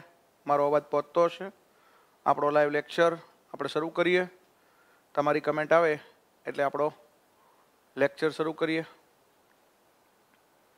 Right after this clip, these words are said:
તો મિત્રો, ફટાફટ તમે કમેન્ટ કરજો. બરાબર, તમે લાઈવ આવી ગયા હોય તો મને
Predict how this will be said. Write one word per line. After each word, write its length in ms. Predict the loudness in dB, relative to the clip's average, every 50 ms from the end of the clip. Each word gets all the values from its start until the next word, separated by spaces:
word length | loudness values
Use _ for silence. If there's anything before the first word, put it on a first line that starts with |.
| _ _ _ _ _ _ _
તો 40 | -8 -6
મિત્રો, 260 | -6 -6 -4 -4 -4
ફટાફટ 520 | -4 -2 0 0 2 2 2 0 0 -6 -14 -16 -20 -20 _ _ _ _
તમે 160 | -8 -8 -8
કમેન્ટ 320 | -4 -4 -4 -4 -2 -6 -2
કરજો. 320 | -2 -2 0 0 0 -2 -2 -4 -8 _ _ _ _ _ _ _ _ _ _ _ _ _ _ _ _ _ _ _ _
બરાબર, 240 | 0 2 2 0 0
તમે 200 | 0 -2 -2 2
લાઈવ 260 | 4 4 4 4 2
આવી 200 | 0 0 -2 0
ગયા 180 | 2 2 4 4
હોય 160 | 2 0 -2 -6 -16 _ _ _ _ _ _ _ _ -8
તો 100 | -6 -4
મને 220 | -4 -4 -4 -4